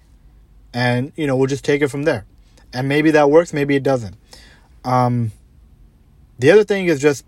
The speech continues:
maybe the teams, like, the league has gotten better where, like,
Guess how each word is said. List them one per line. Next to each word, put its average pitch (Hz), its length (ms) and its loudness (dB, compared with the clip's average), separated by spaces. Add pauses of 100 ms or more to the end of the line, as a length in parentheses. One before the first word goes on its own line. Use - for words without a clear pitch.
(100)
maybe 139 520 0
the 127 120 -6
teams, 135 520 -6
like, 139 180 -6
the 131 80 -6
league 131 240 0
has 135 140 -2
gotten 139 260 -4
better 139 240 0
where, 123 140 0
like, 110 340 -6